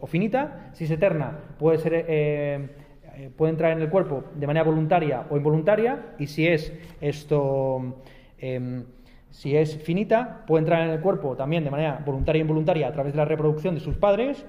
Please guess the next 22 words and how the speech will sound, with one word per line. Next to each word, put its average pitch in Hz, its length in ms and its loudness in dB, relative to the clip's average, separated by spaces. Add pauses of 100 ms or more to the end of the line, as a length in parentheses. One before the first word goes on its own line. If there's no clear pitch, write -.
(100)
o 147 100 -2
bien 151 220 2
puede 156 320 2
entrar 151 280 2
de 147 60 0
manera 147 180 0
involuntaria 196 680 2
a 143 80 -4
través 147 220 -2
de - 20 -2
la 156 80 2
creación 151 300 -2
de 143 80 0
Dios. 127 280 -8 (200)
Bien, 190 100 -2
entonces, 160 300 -2 (100)
aparentemente, 190 880 0
pues 147 140 -2
no 160 100 2
hay 165 280 2
más 151 180 0
alternativas. 147 640 -2